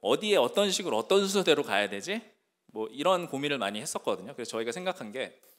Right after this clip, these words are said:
데이터 기반으로 보자라고 해서 예를 들어서 만 원의 돈을 전 세계 모든 국가에다가 동일하게 집행을 했어요. 퍼포먼스 마케팅인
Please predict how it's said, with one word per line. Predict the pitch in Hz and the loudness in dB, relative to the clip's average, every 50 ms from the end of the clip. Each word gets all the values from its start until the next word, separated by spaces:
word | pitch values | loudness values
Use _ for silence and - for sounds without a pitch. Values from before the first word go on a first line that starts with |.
| - - - _ _ - | -20 -20 -20 _ _ -2
데이터 | - 165 214 226 233 | -2 -2 0 0 -2
기반으로 | 196 190 190 175 160 160 147 123 | -2 2 0 0 0 0 -4 -6
보자라고 | - 107 101 117 110 104 98 98 | -6 -4 -2 -2 -2 -2 -4 -6
해서 | 98 110 143 151 131 85 82 - - _ _ - | -6 -2 -2 -2 -2 -2 -6 -12 -20 _ _ -10
예를 | 120 120 131 131 | -6 -6 -4 -4
들어서 | 135 131 127 123 123 127 - - - - - _ _ _ _ _ _ | -2 -4 -4 -4 -6 -8 -10 -18 -20 -20 -20 _ _ _ _ _ _
만 | - 95 98 131 175 214 | -2 4 6 6 6 8
원의 | 226 208 202 185 156 | 6 4 4 4 2
돈을 | - 117 117 120 147 143 110 85 87 - | 2 0 -2 -2 -2 -2 -2 -4 -8 -8
전 | - 131 135 160 | -4 -4 -2 0
세계 | 175 208 190 175 | 0 -2 -2 -2
모든 | 143 123 139 175 196 214 196 | 0 2 2 2 2 2 -4
국가에다가 | 143 123 - - 120 113 107 - 104 127 131 135 | -4 -8 -2 0 2 2 2 0 -4 -6 -6 -6
동일하게 | - 135 147 175 190 175 165 143 127 107 101 92 - | -6 -6 -6 -4 0 0 0 0 0 -6 -6 -6 -8
집행을 | - 127 - - 127 117 120 | -10 -10 -8 -8 -6 -4 -6
했어요. | 123 - - - - - | -6 -6 -8 -12 -12 -10
퍼포먼스 | - - 156 156 180 156 147 - 139 | -4 -4 -4 -4 -4 -6 -6 -6 -4
마케팅인 | 117 104 - - - - - 113 104 101 98 95 104 | -4 -6 -6 -8 -18 -12 -10 -8 -8 -8 -10 -12 -16